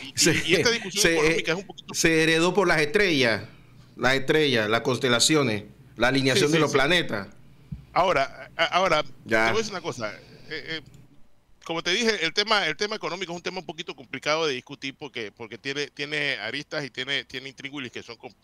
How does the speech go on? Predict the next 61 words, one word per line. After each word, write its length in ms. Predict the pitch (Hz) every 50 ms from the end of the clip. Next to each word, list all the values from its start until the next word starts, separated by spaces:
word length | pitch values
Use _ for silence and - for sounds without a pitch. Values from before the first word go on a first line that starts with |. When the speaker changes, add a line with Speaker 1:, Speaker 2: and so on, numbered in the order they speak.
| _ -
Speaker 1:
que 120 | - 101
son 160 | - 123 120 127 135 131 127 123 117 -
difíciles. 540 | - 110 98 - 151 143 - - 98 87 90
Ya 80 | 95 156
Speaker 2:
Pero, 100 | 147 147 151
Speaker 1:
yo 40 |
te 100 | 151 156 151
Speaker 2:
pero 160 | 156 156 147
Speaker 1:
dije, 20 |
Speaker 2:
al 60 | 143 123
Speaker 1:
el 60 | 110
Speaker 2:
final, 500 | 135 135 135 135 139 143 160 180 190 185
al 160 | 135 131 123
final, 260 | 120 120 117 123 131 147
Javier, 240 | 151 147 151 -
no 120 | 123 127 123
me 100 | 131 131
vas 160 | 139 147 143
a 20 | 123
decir, 220 | 107 127 - 113
José 320 | 117 113 107 101 104 95 113
Speaker 1:
Guillermo, 360 | 123 - 180 156 147 151 147
Speaker 2:
trae 140 | - 139 139
Speaker 1:
el 60 | 151 170
índice, 480 | 185 196 196 - 202 175 165 160 151 -
el 140 | 143 147
índice 260 | 160 175 196 190 - 175
de 60 | 156
inflación 360 | 135 147 139 135 - 175 170
que 60 | 160
aparece 340 | 151 120 139 143 165 - 185
aquí 120 | 170 180
en 60 | 180 185
internet 340 | 180 160 147 143 190 180 147
es 120 | 131 131 -
punto 340 | - 165 175 170 - 180
cero 240 | 156 - 139 123 120
dos 100 | 127 131 127
por 140 | 135 131
ciento, 240 | - - 135 117 113 156
Speaker 2:
Sí, 120 | 156 160
pero 260 | - 156 139 131 127
Speaker 1:
no 20 | 123
es 60 | 123
Speaker 2:
al 120 | 120 123 123
Speaker 1:
diecisiete. 300 | 127 131 135 131 135 143
Speaker 2:
final 240 | 143 147 151 160 151
lo 220 | 147 143 143 139 143
que 160 | - 135 135
pasa, 400 | - - 147 143 - - 117 104
bien 300 | 110 123 139 160 165 160
o 60 | 139
mal 220 | 120 120 123 127 123
en 80 | 113
Estados 340 | 107 92 90 110 113 113 -
Unidos, 260 | 120 107 110 117 139
nos 100 | - - 113
afecta, 340 | 98 - - 139 - 139 -
tú 100 | 135 123
lo 80 | 110
sabes. 340 | - 175 202 262 190 98 87